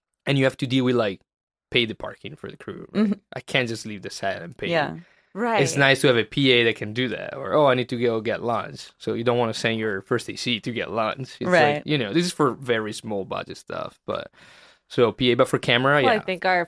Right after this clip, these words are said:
Speaker 3: filmmakers out there who are listening and are, like, doing, that's how, where they're
Speaker 1: Yeah.
Speaker 3: at right now. And it's like,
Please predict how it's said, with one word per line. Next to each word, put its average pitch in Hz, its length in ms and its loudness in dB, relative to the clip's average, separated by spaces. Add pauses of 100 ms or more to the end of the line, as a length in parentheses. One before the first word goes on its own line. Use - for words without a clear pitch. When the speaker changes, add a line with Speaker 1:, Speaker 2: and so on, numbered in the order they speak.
Speaker 3:
filmmakers 156 560 -4
out 147 220 -4
there 143 360 -6
who 147 80 -14
are 143 120 -8
listening 143 480 -10
and 139 120 -8
are, 143 220 -4
like, 147 320 -8
doing, 156 420 -2
that's 170 220 -4
how, 180 100 -2
where 160 140 0
they're 143 180 -2
Speaker 1:
Yeah. 180 180 6
Speaker 3:
at - 60 0
right 165 180 -2
now. 151 180 -4
And 151 100 -4
it's - 180 -6
like, 147 160 -4